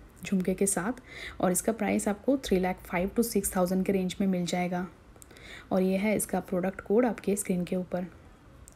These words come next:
तो आज का गोल्ड रेट बता देती हूँ और ये सारा डिज़ाइन का लिंक आपको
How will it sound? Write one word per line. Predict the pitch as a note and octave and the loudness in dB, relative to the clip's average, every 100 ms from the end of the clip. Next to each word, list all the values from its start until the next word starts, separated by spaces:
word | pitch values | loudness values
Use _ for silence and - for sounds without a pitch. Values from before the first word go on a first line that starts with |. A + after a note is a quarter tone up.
| - - - | -18 -4 2
तो | |
आज | F#3+ G3+ | 4 4
का | A#3 | 2
गोल्ड | G3+ F#3+ F#3 | 6 6 6
रेट | G3+ G3 | 4 2
बता | F3+ F3+ | -2 -2
देती | F3+ G3 | -2 0
हूँ | G3 C#4+ - - - G3+ | 4 4 2 -10 -2 2
और | |
ये | F#3+ | 2
सारा | F#3+ F#3 F3+ | 2 2 2
डिज़ाइन | F#3 F3+ F#3 | 2 0 0
का | F#3 | 0
लिंक | F#3 A#3+ C#4+ | 2 4 2
आपको | F#3 - - D#4+ | -2 0 4 4